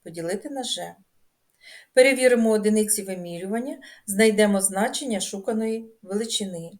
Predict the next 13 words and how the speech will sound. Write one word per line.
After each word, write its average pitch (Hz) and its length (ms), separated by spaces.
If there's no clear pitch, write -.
Маса 208 680
М 190 500
дорівнює 196 580
двісті 175 560
помножити 202 580
на 180 440
п'ять 180 360
тисячних 247 580
поділити 190 500
на 247 120
десять. 165 600
Одиниці 226 500
вимірювання — 285 800